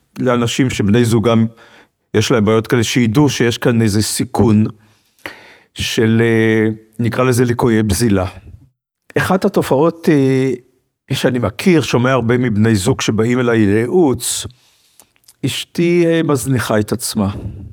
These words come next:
היא כבר לא סקסית בעיניי", זה גם ההפך. יותר גברים מתלוננים.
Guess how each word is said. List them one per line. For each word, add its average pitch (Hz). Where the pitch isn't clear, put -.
היא -
כבר 123
לא 123
סקסית 113
בעיניי", 104
זה 175
גם 180
ההפך. 156
יותר 170
גברים 123
מתלוננים. 101